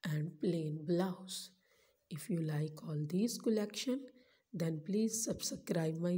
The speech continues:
channel. If you have already subscribed my channel, please don't forget to press the bell icon. By pressing the bell icon, all my viewers and friends can get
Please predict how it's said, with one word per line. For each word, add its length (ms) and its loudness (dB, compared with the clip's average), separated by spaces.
channel. 400 -4
If 180 -2
you 200 4
have 320 0
already 680 2
subscribed 800 0
my 200 2
channel, 460 0
please 380 8
don't 340 0
forget 520 -2
to 80 2
press 320 0
the 180 -2
bell 440 2
icon. 500 -2
By 220 2
pressing 560 -2
the 120 0
bell 360 -2
icon, 680 0
all 300 -4
my 260 0
viewers 800 2
and 320 -2
friends 640 -2
can 300 0
get 400 -4